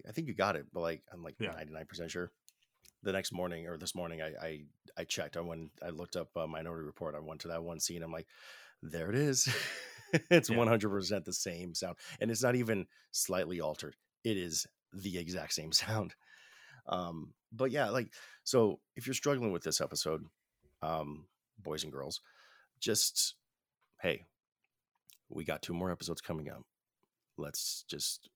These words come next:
Speaker 1: slow our roll a little bit. Let's enjoy that we live in this time of Star Wars where it can get this weird. We can have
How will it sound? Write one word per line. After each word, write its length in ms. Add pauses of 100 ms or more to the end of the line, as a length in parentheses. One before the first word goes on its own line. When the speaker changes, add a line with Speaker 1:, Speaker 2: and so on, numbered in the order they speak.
Speaker 1:
slow 260
our 140
roll 280
a 60
little 160
bit. 220 (640)
Let's 220
enjoy 760 (140)
that 480 (920)
we 480
live 200
in 80
this 180
time 540 (440)
of 300 (200)
Star 340
Wars 280
where 260 (280)
it 140
can 400
get 200
this 180
weird. 220
We 100
can 420
have 500